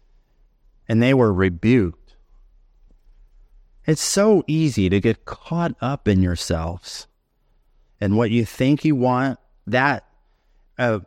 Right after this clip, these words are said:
and what you think you want, that you begin to fall asleep spiritually. And in your spiritual slumber, you think and do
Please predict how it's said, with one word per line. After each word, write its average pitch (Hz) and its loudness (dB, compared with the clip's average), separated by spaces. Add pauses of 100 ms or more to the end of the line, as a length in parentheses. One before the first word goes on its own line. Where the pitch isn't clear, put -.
and 131 0
what 143 2
you 123 0
think 185 -2
you 165 2
want, 123 -4 (160)
that 123 -4
you 117 -2
begin 151 0
to 151 -2
fall 135 -2
asleep 127 -4 (280)
spiritually. 98 -2 (920)
And 110 0
in 120 4
your 117 2
spiritual 160 0
slumber, 120 -2 (340)
you 131 2
think 160 0 (180)
and 120 0
do 147 2